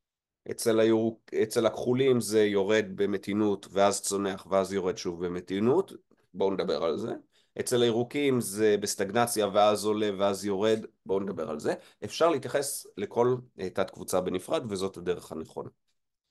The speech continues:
אז זאת ה-, אה, זה הרציונל של ה-, אה, סוג הזה של הפתרון. לוקחים את זה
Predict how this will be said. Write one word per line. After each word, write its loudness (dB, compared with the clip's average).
אז -10
זאת 2
ה-, 0
אה, -4
זה 4
הרציונל 2
של 0
ה-, 2
אה, -6
סוג -2
הזה -2
של -4
הפתרון. -8
לוקחים 2
את -2
זה 4